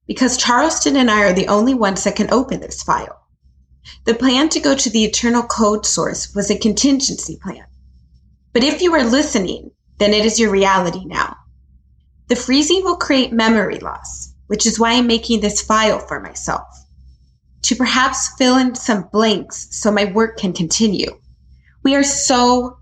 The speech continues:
close. After studying the code for almost two centuries and a lot of coordination between a lot of clones, we will have learned so much about the code that comes to us from deep space every eight years.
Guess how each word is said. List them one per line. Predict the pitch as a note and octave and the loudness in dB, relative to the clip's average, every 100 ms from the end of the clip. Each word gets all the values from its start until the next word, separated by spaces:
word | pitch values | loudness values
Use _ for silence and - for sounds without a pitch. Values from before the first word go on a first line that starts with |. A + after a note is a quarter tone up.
| - | -10
close. | - A#3+ A3 - - - - - _ _ _ - - - | -2 2 2 0 -8 -16 -18 -20 _ _ _ -20 -10 -4
After | A3+ C4 | -2 0
studying | B3+ - C4 C#4+ C#4 | 0 0 2 2 2
the | C#4 | 0
code | C4+ A3+ A#3+ A3+ | -2 0 2 2
for | - A#3 | 0 0
almost | A3 G#3+ G#3 - | 0 -2 -2 -4
two | - B3+ B3+ | 0 2 2
centuries | B3+ - A#3 A3+ - G3 - - - - | 0 -2 0 2 0 -2 -4 -8 -16 -2
and | A3 | 2
a | A3 | 2
lot | G3+ A3 A#3+ B3+ | 2 2 2 2
of | B3 | -2
coordination | C4 A3+ A3 G#3 G3 - - _ _ | -4 -4 -2 -2 -2 -4 -8 _ _
between | - - B3 A#3 | -8 -2 0 2
a | A#3 | 0
lot | A3+ G3+ A3 A3+ A#3+ | 0 0 2 2 2
of | A#3 | -2
clones, | - - A#3 F#3 - - - - - _ _ | -8 -2 0 0 -4 -16 -20 -20 -20 _ _
we | A#3+ | 0
will | B3 C4 C4+ | 4 4 2
have | A#3 | 2
learned | B3 B3 | 0 0
so | - - - A#3 B3+ | -2 -2 0 2 2
much | C#4+ A#3+ A#3 - | 0 -2 0 0
about | G3+ F#3+ - | 0 0 0
the | |
code | F#3+ F#3+ G#3 F#3+ - E3+ _ _ | -8 -2 0 0 -2 -8 _ _
that | - F3 | -6 -2
comes | - G#3+ G#3 - | 2 2 0 0
to | F#3 | 0
us | C#3 - - | -2 -6 -12
from | - F#3+ | -10 -10
deep | F3 G#3+ G#3 | -2 0 0
space | - - G3 - - - | -4 -2 0 0 -2 -4
every | F3 F3+ G3 G3 - | 0 2 2 2 2
eight | F3+ E3+ | 0 0
years. | E3+ E3 - - - - | 0 0 0 -6 -12 -12